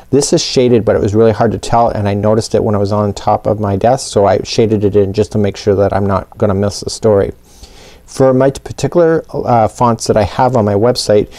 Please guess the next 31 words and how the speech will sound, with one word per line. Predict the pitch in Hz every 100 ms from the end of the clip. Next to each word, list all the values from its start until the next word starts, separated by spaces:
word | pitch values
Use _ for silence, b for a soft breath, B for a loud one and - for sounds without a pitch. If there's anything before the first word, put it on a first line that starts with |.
| B B
you | 117 131
need | 156 156
to | -
add | 107 110 110 -
two | - 156 160 -
extra | 135 - 127
boxes | 113 123 127 - - 104 - - - - - - -
to | - -
every | 131 135 131
one | 123 117
of | 113
the | 120 110
items | 110 101 101 -
going | - 110 104 104
to | -
the | 101 98
left. | 95 90 - - - - _ _ - - b b b b -
Here, | - - 127 165 - B B -
this | 123 -
is | 123
just | 123 104
because | 113 117 107
it's | 107
shaded | - 113 107 101
and | 104
it | 101
was | -
just | - -
hard | - 101
to | -
tell. | - 101 -